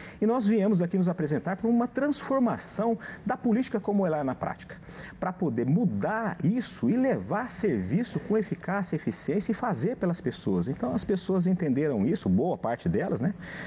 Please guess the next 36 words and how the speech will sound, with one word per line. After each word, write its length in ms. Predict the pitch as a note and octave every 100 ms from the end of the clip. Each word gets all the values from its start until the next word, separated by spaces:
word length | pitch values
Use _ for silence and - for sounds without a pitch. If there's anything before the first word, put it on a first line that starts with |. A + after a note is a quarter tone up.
| -
Nós 180 | G#2 G#2+
tivemos 560 | - G#2+ A#2+ D3+ G2+ F#2
aí 320 | F#2 A2 F#2+ - - - - -
uma, 600 | A#2+ A2 A2 G#2 F2+ E2 - - - -
um 100 | A#2+
bloqueio, 680 | D#3 - - - F3 F#3 G#2+
vamos 220 | G#2+ G2+
dizer, 160 | F#2 C3
dos 120 | A2+
canais 380 | A#2 G2+ C3 A#2
de 80 |
comunicação. 640 | G#2+ A2 G2 F2+ F2 C3 C3
Nós 180 | C3
não 160 | A#2 F#3
tivemos 580 | - G2 A#2+ E3 A2 F2+
espaço 560 | A#2+ - C3 C3+ -
de 300 | F#2 G2+ G2
T 200 | F2 C3
V 180 | G2 A2+
e 80 | E2+
rádio 420 | F2 B2 C#3+ G#2+
nas 180 | G#2 G#2
programas 800 | - G#2+ F#2 A2+ A2 G2 F2 - - -
eleitorais 640 | G#2+ G#2 - G2 G#2 G2+
gratuitos 800 | G2+ B2 - - D#3 B3 B3+ - - -
e 160 | - F#3
alguns 600 | A#3+ G#3 C3 G3+ B3 A2
debates, 580 | C3+ C3+ D#3+ F#3+ - -
inclusive, 800 | G#3+ C4 F#2 E2+ G#2 F#3+ F#2+ E2+
é, 120 | E2+
sabatinas, 800 | F2 A#2+ G2+ F2+ - A3+ F3 B2+
que 140 | - B2+
nós 260 | F3 G3
não 180 | E3 A3
aparecemos. 640 | A#3+ C4 G#3+ - D#3 F3 -
Agora, 480 | C#3 A#2 A#2+ G3+